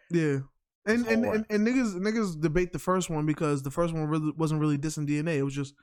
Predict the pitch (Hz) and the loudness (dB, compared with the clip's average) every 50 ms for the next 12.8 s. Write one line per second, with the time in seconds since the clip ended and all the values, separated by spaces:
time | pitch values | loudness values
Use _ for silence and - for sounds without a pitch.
0 | - _ _ - - 156 151 151 147 143 147 156 160 - - 151 147 143 147 151 | -20 _ _ -4 -4 -2 0 0 0 0 0 0 -2 -2 -4 -4 -2 0 2 2
1 | 151 147 147 - 165 165 160 135 - - - _ _ _ _ _ _ _ _ _ | 0 0 -2 -4 -4 -4 -4 -4 -6 -10 -18 _ _ _ _ _ _ _ _ _
2 | _ _ _ 165 156 147 143 - - - - _ _ _ _ _ _ _ _ _ | _ _ _ -2 0 0 -2 -6 -10 -10 -12 _ _ _ _ _ _ _ _ _
3 | _ _ - 247 285 240 247 226 220 - - 196 185 185 196 185 175 156 160 147 | _ _ 0 2 2 4 2 2 2 2 2 2 2 2 2 0 0 0 2 0
4 | 143 139 143 - - 135 156 151 147 160 156 156 151 139 156 165 156 165 160 151 | 0 -2 -4 -8 -6 -4 -4 -2 0 0 0 0 0 0 0 0 0 0 -2 0
5 | - 160 151 160 156 156 151 156 151 147 - 143 151 156 147 143 165 165 156 151 | -2 -2 -2 0 -2 0 0 0 -2 -2 -2 -2 -2 -2 -2 -4 -4 -4 -4 -4
6 | 147 139 - - - 147 147 143 143 143 143 - - _ _ _ 135 135 - - | -4 -6 -10 -8 -6 -4 -2 -2 -2 -4 -4 -8 -16 _ _ _ -10 -10 -6 -4
7 | 165 156 151 143 - - 143 143 143 139 139 143 135 139 _ _ _ 160 156 151 | -2 -2 -2 -4 -4 -6 -4 -2 -2 -2 -2 -4 -4 -8 _ _ _ -4 -4 -2
8 | 147 143 143 - 160 156 151 156 - _ _ _ _ _ _ _ _ _ _ _ | -4 -4 -6 -6 -6 -6 -8 -10 -14 _ _ _ _ _ _ _ _ _ _ _
9 | _ _ _ - 233 285 320 349 349 311 320 320 359 330 214 156 143 165 202 254 | _ _ _ 0 2 2 4 2 2 2 2 2 2 2 2 2 2 2 2 2
10 | 254 190 233 262 285 240 214 220 220 208 180 - 226 226 226 196 - 214 214 208 | 2 2 2 2 2 2 2 2 2 0 0 2 2 0 2 2 2 2 2 4
11 | 196 190 196 180 165 165 - - 190 190 - 170 175 196 202 190 170 151 156 156 | 2 2 2 2 2 0 2 0 -2 0 2 2 2 2 4 2 2 2 2 2
12 | 156 147 - - 165 175 180 185 180 180 180 175 170 170 - | 0 0 0 0 0 2 2 2 2 2 2 2 0 -2 -4